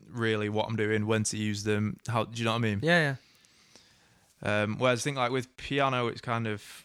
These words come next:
Speaker 1: it's just, well, from speaking to a lot of piano players that I know, like, their knowledge is just, they have much less gaps than we do in general as guitar players.
Speaker 2: Right.
Speaker 1: So yeah, I, for me, it's always just, like, filling in gaps.
Speaker 2: Cool. Sweet, man.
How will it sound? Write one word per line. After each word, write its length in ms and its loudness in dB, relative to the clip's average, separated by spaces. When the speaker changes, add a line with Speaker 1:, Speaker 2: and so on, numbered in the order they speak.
Speaker 1:
it's 120 -12
just, 260 -10
well, 180 -2
from 380 -2
speaking 420 0
to 120 -4
a 20 0
lot 100 0
of 80 -8
piano 240 0
players 280 -4
that 100 -4
I 40 -4
know, 200 -2
like, 400 -6
their 240 2
knowledge 460 0
is 120 -10
just, 400 -6
they 80 -4
have 160 -2
much 280 0
less 160 -2
gaps 340 -4
than 120 -4
we 140 -2
do 120 -2
in 80 0
general 260 2
as 100 -2
guitar 300 -2
players. 400 -2
Speaker 2:
Right. 220 -2
Speaker 1:
So 120 0
yeah, 260 4
I, 60 2
for 200 -6
me, 180 6
it's 180 -2
always 340 2
just, 180 -6
like, 200 -2
filling 320 -2
in 100 -4
gaps. 400 -2
Speaker 2:
Cool. 260 0
Sweet, 280 -4
man. 200 -6